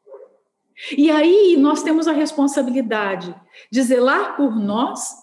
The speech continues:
e de zelar pela igreja, pelo povo. Então fica a, a, a pergunta: nós temos tido esse cuidado com a igreja?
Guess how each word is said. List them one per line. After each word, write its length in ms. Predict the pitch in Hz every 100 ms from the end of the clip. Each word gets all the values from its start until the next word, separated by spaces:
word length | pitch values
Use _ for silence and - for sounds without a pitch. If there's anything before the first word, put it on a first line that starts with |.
| _ _ _ -
e 100 | 339
de 120 | 262
zelar 440 | 254 277 262 269 -
pela 200 | 285 285
igreja, 440 | 240 269 285 269
pelo 240 | 269 269
povo. 600 | 269 247 262 277 214 180 _ _ _ _ _ _ _ _ _ _ _ _ _ _ - -
Então 180 | 359
fica 320 | 339 370 370 359
a, 220 | - 285
a, 340 | - 277 214 269
a 80 |
pergunta: 880 | - 269 226 202 220 220 214 175 175 _ _ -
nós 300 | 269 311 -
temos 400 | - 403 277 262
tido 300 | - 233 254
esse 320 | 330 339 269
cuidado 500 | 233 208 240 240 202
com 120 | 208 185
a 80 |
igreja? 600 | 185 226 214 190 170 190